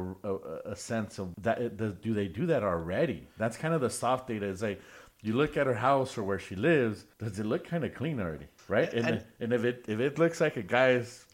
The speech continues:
Speaker 1: you know, bachelor party when he's in his <laughs> twenties, then you're trying to change her, right?
Speaker 2: Exactly.
Speaker 1: That's not what you want then, right? See, you're describing someone that has, mm, what some people like domestic value, right? They're domesticated.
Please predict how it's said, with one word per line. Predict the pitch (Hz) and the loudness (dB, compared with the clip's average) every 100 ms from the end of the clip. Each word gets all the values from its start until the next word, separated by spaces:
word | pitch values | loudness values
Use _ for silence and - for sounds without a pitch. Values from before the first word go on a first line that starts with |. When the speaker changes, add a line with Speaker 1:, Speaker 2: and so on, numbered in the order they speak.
| 123 | -6
Speaker 1:
you | |
know, | 104 | -4
bachelor | 92 113 123 - 117 | 0 2 2 0 -6
party | - 117 107 | 0 0 2
when | 104 | 0
he's | 104 | -2
in | 98 | -2
his | 90 | -6
<laughs> | - | -2
twenties, | 131 170 127 113 - _ | 0 2 0 -4 -10 _
then | 113 123 | -4 0
you're | 120 113 | 2 0
trying | - 156 123 | 0 0 0
to | |
change | 90 127 160 113 | 0 -2 -2 -2
her, | 82 | -6
right? | 92 - _ _ | -10 -18 _ _
Speaker 2:
Exactly. | 113 101 113 113 - - _ _ _ _ | -10 0 0 0 -4 -14 _ _ _ _
Speaker 1:
That's | 107 117 - | -2 -2 -2
not | 127 113 107 | 0 0 0
what | 101 - | -4 -6
you | 90 | -8
want | 82 147 143 - | -4 -2 -2 -4
then, | 80 78 | -10 -6
right? | 85 113 - - _ _ - | -4 -4 -6 -16 _ _ -10
See, | 120 | -4
you're | 107 131 175 | 0 4 4
describing | 151 131 - 117 107 104 | 4 -2 2 2 2 -2
someone | - 107 104 98 | -6 -4 -4 -2
that | 95 90 | -4 -4
has, | 87 98 107 107 98 87 - - | -6 -2 0 2 0 -4 -16 -16
mm, | 101 95 95 | -8 -6 -4
what | 92 95 | -2 -2
some | - 98 | -2 -2
people | 101 101 98 | -2 0 0
like | 90 87 85 - | 0 -2 -4 -8
domestic | 98 92 101 - 98 80 | -4 -2 -2 -4 -10 -4
value, | 92 82 78 71 69 | -2 -2 -4 -8 -8
right? | 78 80 - - | -8 -8 -14 -4
They're | 101 | -4
domesticated. | 92 104 101 107 - 90 - 85 76 | 0 0 0 -2 -4 -12 -8 -10 -10